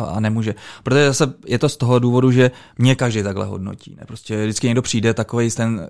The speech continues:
který má rád procesy a prostě takovou jako i třeba, nebo ne procesy, ale třeba takovej ten, eh, well-being,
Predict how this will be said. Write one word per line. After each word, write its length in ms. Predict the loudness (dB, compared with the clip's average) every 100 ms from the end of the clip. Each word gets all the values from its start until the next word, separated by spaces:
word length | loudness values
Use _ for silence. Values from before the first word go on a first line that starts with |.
| -10
který 220 | -4 -2
má 160 | 0 -2
rád 160 | -2
procesy 760 | -6 -8 -6 -4 -2 0 2 0
a 60 |
prostě 260 | -2 -8 -8
takovou 260 | -8 -4 -4
jako 180 | -2 -4
i 80 |
třeba, 400 | -4 -2 0 0 -4 _ _ _
nebo 180 | -2 0
ne 140 | 2 2
procesy, 420 | 0 -2 -4 0
ale 200 | 0 2
třeba 180 | 2 0
takovej 320 | 0 0 0
ten, 380 | 2 0 0 -2
eh, 220 | -2 -4
well-being, 760 | -2 -2 0 0 0 -2 -4 -6